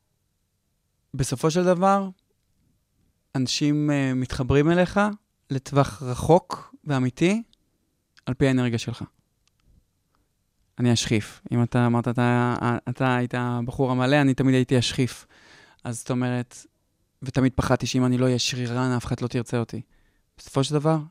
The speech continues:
אמיתי, תתחברו לאנרגיה שלכם, וזה מה שיגרום לאנשים טובים ונכונים לכם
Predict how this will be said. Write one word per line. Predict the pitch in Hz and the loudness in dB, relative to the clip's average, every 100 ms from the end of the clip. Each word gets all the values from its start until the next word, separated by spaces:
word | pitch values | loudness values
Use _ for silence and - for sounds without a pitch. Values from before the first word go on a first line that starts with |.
| - | -8
אמיתי, | 113 117 139 156 _ _ _ _ _ _ _ _ _ _ _ _ | -8 -4 -4 -4 _ _ _ _ _ _ _ _ _ _ _ _
תתחברו | - - 123 131 | -20 -12 -4 0
לאנרגיה | 127 117 117 123 | 0 0 -2 0
שלכם, | 139 151 147 170 170 - _ _ _ _ _ _ _ _ _ _ - | -2 -2 -2 -4 -4 -10 _ _ _ _ _ _ _ _ _ _ -14
וזה | 117 123 123 120 117 113 113 - _ _ _ 123 131 | -10 -4 -2 -2 -2 -4 -8 -12 _ _ _ -4 0
מה | 135 | 0
שיגרום | - 127 131 131 | -2 -2 -2 0
לאנשים | 123 117 - 135 127 - | -2 -2 -2 -2 -2 -4
טובים | 127 123 135 131 120 117 _ _ _ - | -4 2 2 4 0 -6 _ _ _ -16
ונכונים | 135 120 117 90 - _ _ - 131 98 131 135 143 | -8 -6 -4 -6 -10 _ _ -8 -4 -2 0 2 2
לכם | 139 - 135 127 | 0 -2 -4 -4